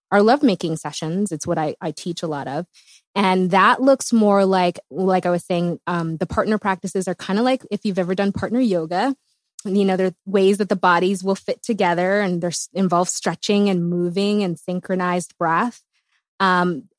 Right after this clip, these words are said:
also involve things like eye gazing and, um,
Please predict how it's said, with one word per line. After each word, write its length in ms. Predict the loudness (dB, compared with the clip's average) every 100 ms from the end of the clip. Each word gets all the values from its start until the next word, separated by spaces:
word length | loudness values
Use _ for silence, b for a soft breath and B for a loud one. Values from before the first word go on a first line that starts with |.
| 2
also 280 | 2 2 0
involve 380 | 2 2 0
things 400 | 0 -2 0 0
like 220 | -2 -4 -4
eye 200 | 0 0
gazing 800 | 0 0 0 -4 -4 -6 -8 -6
and, 540 | -4 -4 -4 -4 -6 -10 _ _ _ -4
um, 500 | -2 0 -2 -6